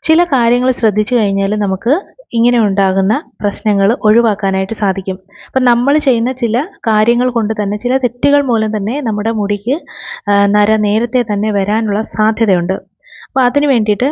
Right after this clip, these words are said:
നമുക്ക് എന്തൊക്കെ ചെയ്യാം, എന്താണ് ഇത് വരാനുണ്ടാകുന്ന കാരണമെന്നും, ഇത് തടയാനായിട്ട് നമ്മുടെ വീട്ടിൽ തന്നെയുള്ള ചില പൊടിക്കൈകളുണ്ട്, അത് വളരെ എഫക്റ്റീവാണ്. അതെന്താണെന്നുമൊക്കെ ഇന്നത്തെ വീഡിയോയിൽ നമ്മൾ അറിയാൻ പോവുകയാണ്. ആദ്യം തന്നെ ഇത് വരുന്നതിനുള്ള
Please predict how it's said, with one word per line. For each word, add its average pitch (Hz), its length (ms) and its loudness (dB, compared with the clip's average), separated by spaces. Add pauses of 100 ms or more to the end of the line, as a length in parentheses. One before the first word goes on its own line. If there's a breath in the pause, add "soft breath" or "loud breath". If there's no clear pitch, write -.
നമുക്ക് 214 300 0
എന്തൊക്കെ 220 380 0
ചെയ്യാം, 190 360 -2 (220)
എന്താണ് 277 380 2
ഇത് 262 140 0
വരാനുണ്ടാകുന്ന 226 920 0
കാരണമെന്നും, 196 760 0 (540)
ഇത് 285 180 4
തടയാനായിട്ട് 254 680 2
നമ്മുടെ 220 280 0
വീട്ടിൽ 254 360 -2
തന്നെയുള്ള 214 520 0 (300)
ചില 226 180 0
പൊടിക്കൈകളുണ്ട്, 214 840 0 (480)
അത് 240 260 2
വളരെ 220 420 0
എഫക്റ്റീവാണ്. 226 640 0 (180)
അതെന്താണെന്നുമൊക്കെ 226 960 0
ഇന്നത്തെ 226 340 0
വീഡിയോയിൽ 202 460 2
നമ്മൾ 196 240 0
അറിയാൻ 196 300 -2
പോവുകയാണ്. 185 480 0 (680 loud breath)
ആദ്യം 269 280 0
തന്നെ 302 260 2
ഇത് 254 200 0 (140)
വരുന്നതിനുള്ള 240 640 2